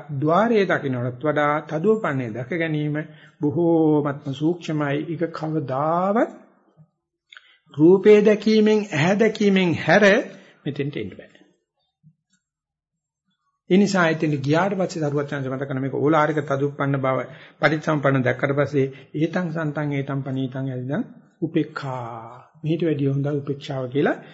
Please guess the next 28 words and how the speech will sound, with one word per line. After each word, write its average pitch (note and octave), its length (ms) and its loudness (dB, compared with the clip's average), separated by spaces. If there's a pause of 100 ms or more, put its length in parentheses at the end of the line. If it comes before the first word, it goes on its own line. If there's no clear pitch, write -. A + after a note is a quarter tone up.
(160)
මේ D3+ 160 -2
ඊටාම E3+ 760 2
ගැඹුරකින් E3 540 2 (320)
අර D3+ 140 -2
ඇති C#3+ 240 0
කරගත්ත C#3 380 -4
මනාපමනාපේ C3 800 -6
දැනගෙන, E3+ 400 4 (320)
එහි D3+ 200 4
යත්තාව C#3+ 420 2
පටිච්චසමුප්පන්න C3 680 -4
භාවයේ A#2 320 -6
දැනගෙන, F3+ 340 -2
ඕලාරික C#3 440 -2
බව A#2+ 300 -8
දැනගෙන, F3 380 2 (500)
අ, D#3 120 -8 (280)
මේ B2+ 440 -4 (1120)
සංකත F3 380 0
බව C#3 180 -2
දැනගෙන C3+ 420 0 (580)
උපේක්ෂාවට F#3+ 800 0
හිත E3+ 200 -2
යොදන්න E3 320 -2
පුළුවන් D#3+ 220 -4
ශක්තියක් D3+ 400 -10
ඇති - 220 -12
වෙනවා. - 160 -20